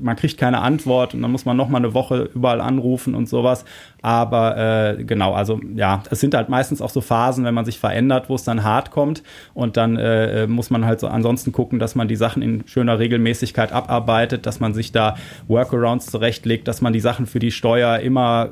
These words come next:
also dass man's immer so, so und so macht und dann hat man immer alles an der Stelle und dann ist es auch nicht so stressig am Ende. So, wenn man das ganze Jahr einfach den Kopf in den Sand steckt und den einmal im Jahr rauszieht, dann wird's natürlich heikel.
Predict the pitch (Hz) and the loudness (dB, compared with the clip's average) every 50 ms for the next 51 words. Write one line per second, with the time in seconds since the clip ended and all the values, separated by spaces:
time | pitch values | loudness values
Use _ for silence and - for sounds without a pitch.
0 | - - - - - - - - - - 135 131 131 120 143 - - 131 120 - | -8 -16 -20 -20 -20 -20 -20 -18 -8 -4 -2 0 2 0 0 0 0 -2 -2 0
1 | - 160 165 151 139 117 143 156 151 131 147 143 - 131 123 - 151 165 175 170 | 0 2 2 2 2 2 2 0 2 2 0 0 0 -2 -2 0 0 0 2 0
2 | 156 - - - 127 120 127 123 117 123 117 - 135 135 147 147 135 - 135 147 | 0 0 -2 -4 -4 -2 -2 -2 -2 -2 -2 -2 0 0 0 0 0 2 0 0
3 | 147 - 117 123 120 127 123 - - 131 131 139 135 131 120 127 120 - - 151 | 0 0 0 0 2 0 0 0 0 2 2 2 0 0 -2 -2 -4 -4 -4 -4
4 | 139 104 104 101 113 143 - - - - - - 123 131 - 135 110 - 107 95 | -4 -4 -2 -2 -2 -2 0 -2 -4 -4 -2 0 0 0 0 -2 -4 -2 -4 -6
5 | 95 92 95 90 95 98 95 104 107 110 110 113 117 117 113 110 - 120 123 - | -4 -4 -4 -4 -4 -4 -2 -2 0 0 2 2 2 2 0 0 0 -2 0 0
6 | - 127 123 127 131 - 113 - 120 - - 135 - - 139 123 127 123 131 147 | 0 0 0 0 -2 -4 -2 -2 -2 0 0 -2 0 0 0 2 2 2 0 0
7 | - - 135 135 - - 127 110 127 123 - 123 131 127 123 120 117 117 113 110 | 0 -2 -2 -2 -2 -2 -2 0 0 0 2 2 2 2 2 2 2 2 2 2
8 | - 117 135 139 - - - 143 143 139 123 117 117 - - 120 117 - 127 127 | 2 0 0 0 -2 -4 -4 -2 0 0 -2 -2 -2 -4 -4 -6 -4 -4 -4 -4
9 | 123 - 113 107 107 131 - - 139 170 | -2 0 2 2 2 2 2 2 0 0